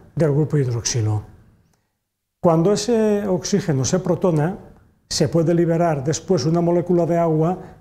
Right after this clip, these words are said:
quedando un carbocatión. Ese carbocatión es atacado por otra molécula de alcohol y al formarse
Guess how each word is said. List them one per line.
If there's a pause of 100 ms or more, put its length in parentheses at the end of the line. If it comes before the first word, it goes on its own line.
quedando
un
carbocatión. (400)
Ese
carbocatión
es
atacado (280)
por
otra
molécula
de
alcohol (600)
y (1080)
al
formarse